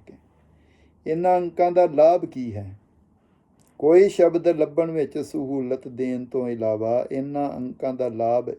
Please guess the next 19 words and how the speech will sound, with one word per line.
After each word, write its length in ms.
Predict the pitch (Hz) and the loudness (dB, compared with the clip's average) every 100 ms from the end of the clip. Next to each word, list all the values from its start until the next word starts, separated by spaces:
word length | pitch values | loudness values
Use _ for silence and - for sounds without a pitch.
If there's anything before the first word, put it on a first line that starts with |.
| - | -10
ਇਹ 220 | 139 151 | -6 -6
ਵੀ 300 | 143 135 117 | -6 -8 -8
ਹੈ 200 | 117 - - _ _ _ _ _ _ _ - | -10 -14 -20 _ _ _ _ _ _ _ -4
ਕਿ 120 | 151 | -2
ਸ੍ਰੀ 340 | - 160 165 | 0 4 6
ਗੁਰੂ 240 | 170 170 165 | 6 6 4
ਗ੍ਰੰਥ 340 | 151 151 147 | 2 -4 -6
ਸਾਹਿਬ 280 | - 143 139 | -4 -4 -2
ਵਿੱਚ 220 | 143 135 | -2 -2
ਕੋਈ 360 | 127 131 135 139 | -4 -2 -2 -2
ਵਾਧਾ 400 | 123 120 123 127 117 | -2 -4 -2 -4 -4
ਘਾਟਾ 540 | 120 101 113 120 160 233 _ - | -8 -6 -4 -4 -4 -10 _ -10
ਨਹੀਂ 200 | 131 147 | -8 -8
ਕੀਤਾ 320 | - 113 117 | -14 -12 -12
ਜਾ 200 | 117 107 | -12 -14
ਸਕਦਾ। 400 | 110 - 156 - _ _ _ _ _ _ _ _ _ _ | -16 -20 _ -20 _ _ _ _ _ _ _ _ _ _
ਜਿਨ੍ਹਾਂ 480 | 117 139 156 175 180 | -8 -4 -2 2 2
ਲੋਕਾਂ 500 | 165 147 143 151 147 | 4 2 2 0 2
ਨੇ 600 | 131 127 123 123 143 208 | 0 -4 -4 -4 -6 -10